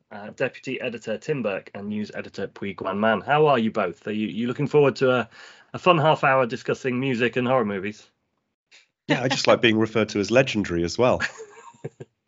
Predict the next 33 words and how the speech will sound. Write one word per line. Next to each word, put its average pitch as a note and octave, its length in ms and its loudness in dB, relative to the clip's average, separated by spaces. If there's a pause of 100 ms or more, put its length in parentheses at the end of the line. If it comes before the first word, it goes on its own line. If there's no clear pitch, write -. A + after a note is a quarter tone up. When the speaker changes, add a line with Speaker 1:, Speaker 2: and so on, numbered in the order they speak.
(300)
Speaker 1:
Well, C#3+ 240 2 (160)
it, A2 160 -12 (120)
you B2 120 -6
know, A#2 140 -2
it, A#2+ 240 -14 (100)
it A2+ 140 -8 (120)
can't C3 240 0
say C3+ 220 4
it G#2 60 4
if - 120 -4
it A2 60 -2
isn't A2+ 160 -6
true. F2+ 300 -6 (500)
Speaker 2:
Yes. A2 200 2
Speaker 1:
Uh, G#2+ 220 -2 (840)
music D3+ 260 6
and C#3+ 80 2
horror C#3 160 4
movies B2 340 0
was, A#2 160 0
of A2+ 80 -8
course, B2 240 0
how A#2 140 0
we A2+ 140 -6
spent A#2 240 -2
yesterday A#2+ 400 2
afternoon. G#2 640 -4
Uh, G2+ 540 -4 (220)
we G2+ 280 -6
should G#2+ 180 -4
explain A2 360 0
to A#2 80 -2
listeners, C3 400 0